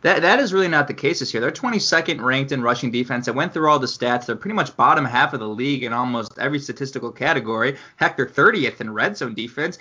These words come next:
And listen to this. They currently have a conversion rate allowed on third down of sixty-one point nine percent.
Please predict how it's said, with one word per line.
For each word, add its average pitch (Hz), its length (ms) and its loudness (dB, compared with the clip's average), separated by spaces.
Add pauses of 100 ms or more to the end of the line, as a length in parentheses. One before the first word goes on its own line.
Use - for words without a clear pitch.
(160)
And 170 120 -4
listen 220 240 -2
to 208 60 -2
this. 226 280 0 (240)
They 233 260 8
currently 208 640 0 (160)
have 196 140 2
a 202 80 6
conversion 175 800 2
rate 160 180 2
allowed 139 640 4
on 135 180 0
third 180 260 -2
down 175 280 2
of 123 80 -6
sixty-one 196 840 -4
point 165 300 -4
nine 190 260 2
percent. 202 520 -2